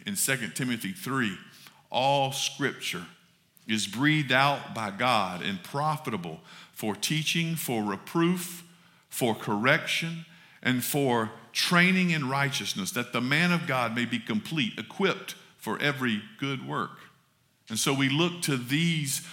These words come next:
prophets with this truth in mind. This is God's word for us, and it is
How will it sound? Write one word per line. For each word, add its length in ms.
prophets 640
with 240
this 500
truth 540
in 180
mind. 460
This 220
is 200
God's 520
word 400
for 340
us, 320
and 140
it 160
is 440